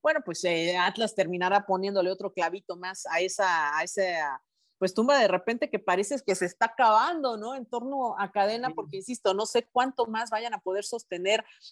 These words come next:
Speaker 1: esta situación. Y los partidos, insisto, de, de Pumas contra América siempre son vistosos. La última vez que se enfrentaron en C U quedaron, eh, cero por cero.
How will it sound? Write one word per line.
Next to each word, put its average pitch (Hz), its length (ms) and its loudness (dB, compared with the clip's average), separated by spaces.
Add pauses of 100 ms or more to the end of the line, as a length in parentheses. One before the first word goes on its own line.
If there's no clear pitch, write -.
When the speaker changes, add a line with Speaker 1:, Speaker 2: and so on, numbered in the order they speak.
(140)
Speaker 1:
esta 208 320 4
situación. 196 540 2
Y 175 60 2
los 185 180 2
partidos, 262 680 2
insisto, 196 540 -2
de, 165 240 -2 (300)
de 202 80 2
Pumas 262 360 2
contra 277 220 2
América 294 380 0
siempre 269 380 -4
son 233 200 -6
vistosos. 247 540 -2
La 220 100 4
última 214 280 -4
vez 196 160 -4
que 208 100 -6
se 196 80 -6
enfrentaron 185 420 2
en 180 140 -2
C 202 160 0
U 214 160 0
quedaron, 190 440 2 (120)
eh, 170 240 -8
cero 214 320 2
por 240 160 0
cero. 294 340 6